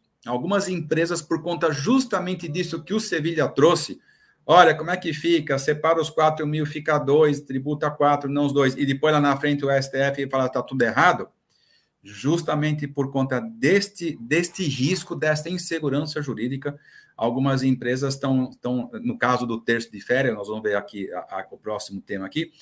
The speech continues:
estão adotando uma, uma postura muito conservadora. Já há um tempo, inclusive, algumas empresas começaram a recolher contribuição previdenciária em cima de um terço de férias,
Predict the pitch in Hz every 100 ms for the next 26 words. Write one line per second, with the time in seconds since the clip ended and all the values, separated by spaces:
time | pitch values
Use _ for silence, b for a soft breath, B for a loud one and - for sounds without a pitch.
0 | B B 131 131 170 170 170 165 170 175
1 | 175 156 156 156 151 147 151 151 156 156
2 | 156 170 - 160 160 160 151 123 120 120
3 | 139 147 143 147 151 165 156 139 123 143
4 | 147 127 135 127 127 135 143 147 - 170
5 | 160 151 156 156 156 170 127 135 147 127
6 | 120 113 113 131 123 117 113 117 117 147
7 | 170 165 175 170 165 165 147 147 - 139
8 | 135 135 135